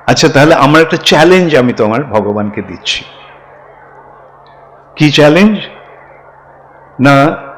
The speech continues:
তুমি বললে যে ওই টেবিলটা বাঁ হাত দিয়ে তুলে সাত মিনিট ধরে রাখতে হবে, এক হাতে টেবিলটা তুলে সাত মিনিট ধরে রাখতে হবে। তো সেই ভদ্রলোক গিয়ে সেই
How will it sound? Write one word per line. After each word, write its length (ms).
তুমি 120
বললে 260
যে 140
ওই 80
টেবিলটা 440
বাঁ 240
হাত 160
দিয়ে 160
তুলে 240
সাত 220
মিনিট 240
ধরে 160
রাখতে 320
হবে, 180
এক 160
হাতে 160
টেবিলটা 340
তুলে 200
সাত 200
মিনিট 280
ধরে 280
রাখতে 320
হবে। 240
তো 60
সেই 200
ভদ্রলোক 480
গিয়ে 160
সেই 120